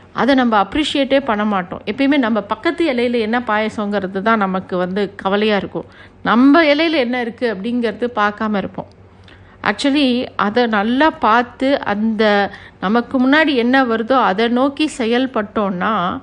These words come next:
அந்த பகவானே நமக்கு உள்ள இருந்து அனுகிரகம் பண்ணுவார். அதை இன்னும் சிறப்பா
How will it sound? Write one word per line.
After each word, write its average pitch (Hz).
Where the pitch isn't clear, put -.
அந்த 190
பகவானே 254
நமக்கு 202
உள்ள 240
இருந்து 233
அனுகிரகம் 220
பண்ணுவார். 170
அதை 190
இன்னும் 226
சிறப்பா 226